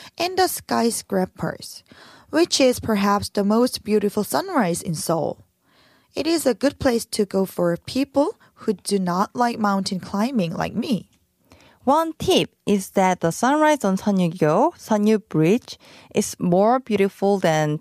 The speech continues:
Speaker 2: to look at it from the Seonyu-do Park. There's a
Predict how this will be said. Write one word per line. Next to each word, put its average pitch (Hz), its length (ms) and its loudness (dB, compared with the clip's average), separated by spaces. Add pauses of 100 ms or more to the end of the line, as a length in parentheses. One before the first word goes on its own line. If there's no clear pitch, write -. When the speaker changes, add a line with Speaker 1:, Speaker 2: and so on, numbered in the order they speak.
Speaker 2:
to 156 160 2
look 160 260 0
at 160 120 0
it - 100 -4
from 147 240 -2
the 143 80 -4
Seonyu-do 247 400 0
Park. - 540 -10 (840)
There's 302 220 2
a 370 100 2